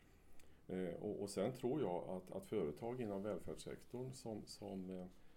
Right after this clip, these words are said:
skapar stora vinster, det gör de därför att de levererar stor kvalitet. Visst kan något företag snåla,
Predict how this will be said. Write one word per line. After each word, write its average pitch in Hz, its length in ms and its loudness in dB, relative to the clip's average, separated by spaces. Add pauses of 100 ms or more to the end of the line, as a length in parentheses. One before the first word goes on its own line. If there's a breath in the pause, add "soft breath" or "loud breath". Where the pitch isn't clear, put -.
(140 loud breath)
skapar - 380 -2
stora 90 320 -4
vinster, 87 480 -2
det 82 100 -2
gör 85 240 0
de 90 120 0
därför 90 280 0
att - 60 -8
de 87 140 -2
levererar 85 560 0
stor 80 260 -4
kvalitet. 95 560 -4
Visst 90 360 -2
kan 98 200 2
något 90 220 2
företag 87 500 -2
snåla, 82 600 2